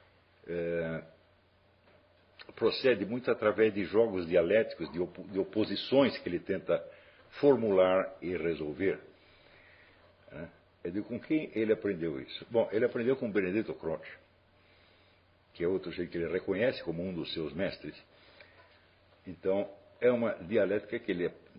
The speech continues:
é, que vem de Hegel, mas ele aprendeu Hegel através da, da, da,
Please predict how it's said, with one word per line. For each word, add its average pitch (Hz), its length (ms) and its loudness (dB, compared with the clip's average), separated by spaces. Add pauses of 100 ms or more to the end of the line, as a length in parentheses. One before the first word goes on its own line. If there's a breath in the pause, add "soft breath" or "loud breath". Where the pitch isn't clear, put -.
é, 80 120 -12
que 110 120 -6
vem 110 220 0
de 90 80 -4
Hegel, 101 440 2
mas 90 220 -4
ele 101 140 0 (200)
aprendeu 117 580 2
Hegel 117 380 4
através 110 640 8
da, 80 140 0
da, 71 200 -2
da, 76 160 -4